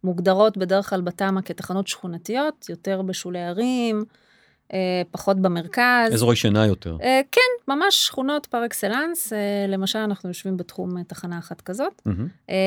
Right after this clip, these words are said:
Speaker 1: ואז בטבעת הראשונה, שזה כ-, כאמור כשלוש מאות מטר, הרחק מינימום ארבע וחצי, ממוצע, ממוצע. זה יכול להיות מגרש אחד יותר, מגרש אחד
Speaker 2: ברור.
Speaker 1: פחות. ובטבעת השנייה, הרחק מינימום שלוש.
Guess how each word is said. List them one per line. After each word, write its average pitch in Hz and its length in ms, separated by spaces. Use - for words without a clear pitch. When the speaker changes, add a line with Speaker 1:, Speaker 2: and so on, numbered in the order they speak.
Speaker 1:
ואז 233 380
בטבעת 202 560
הראשונה, 196 400
שזה 170 240
כ-, - 100
כאמור 170 440
כשלוש 175 400
מאות 170 180
מטר, 165 200
הרחק 196 400
מינימום 190 340
ארבע 185 260
וחצי, 185 460
ממוצע, 185 440
ממוצע. 185 340
זה 180 160
יכול 208 200
להיות 214 180
מגרש 190 340
אחד 196 240
יותר, 247 460
מגרש 190 300
אחד - 140
Speaker 2:
ברור. 90 160
Speaker 1:
פחות. - 220
ובטבעת 233 440
השנייה, 339 260
הרחק 269 260
מינימום 269 220
שלוש. 196 480